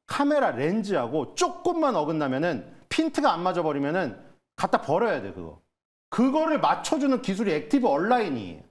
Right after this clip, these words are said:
액티브 얼라인 기술을 적용한 그 검사 장비를 엘지 이노텍이 납품을 받아가지고 최종적으로 검사를 해가지고 양품을 탑재를 시켜갖고 애플에 주는 거죠. 그 카메라 모듈을 애플에 주는 거죠. 그러니까 하이비전 시스템은 결국에 엘지 이노텍 애플 라인을 타고 있고 비전 프로로도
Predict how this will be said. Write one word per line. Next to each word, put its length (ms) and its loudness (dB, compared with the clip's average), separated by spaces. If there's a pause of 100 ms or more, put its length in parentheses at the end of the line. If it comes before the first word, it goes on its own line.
(380)
액티브 380 2
얼라인 320 0
기술을 320 -2
적용한 360 0
그 80 -10
검사 260 0
장비를 560 0 (160)
엘지 400 2
이노텍이 300 2
납품을 340 0
받아가지고 800 0 (140)
최종적으로 440 2
검사를 380 0
해가지고 580 -2
양품을 600 0
탑재를 460 0
시켜갖고 380 0
애플에 360 -2
주는 260 -2
거죠. 460 -2 (460)
그 280 0
카메라 320 2
모듈을 460 -2
애플에 300 -2
주는 300 -2
거죠. 460 0 (200)
그러니까 220 0
하이비전 320 0
시스템은 400 0
결국에 380 -2
엘지 320 -4
이노텍 280 -2
애플 300 -2
라인을 340 0
타고 260 -2
있고 200 -6
비전 340 -2
프로로도 560 -2